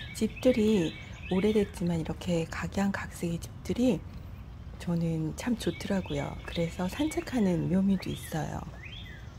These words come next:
저희는 수영장, 테니스장이 없어서 일 년 에이치오에이 비가 백 불밖에 안 되는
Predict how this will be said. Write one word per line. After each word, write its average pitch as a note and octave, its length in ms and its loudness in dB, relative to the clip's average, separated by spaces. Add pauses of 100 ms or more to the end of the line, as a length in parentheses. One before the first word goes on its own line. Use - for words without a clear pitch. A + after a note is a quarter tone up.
(220)
저희는 G#3 580 6
수영장, C#4+ 600 4
테니스장이 B3+ 600 2
없어서 D3+ 580 0 (440)
일 G#3 200 8
년 G#3+ 240 4
에이치오에이 F#3 440 2
비가 E3 400 -6
백 - 160 -6
불밖에 G3+ 420 2
안 C#3+ 160 2
되는 D3+ 420 0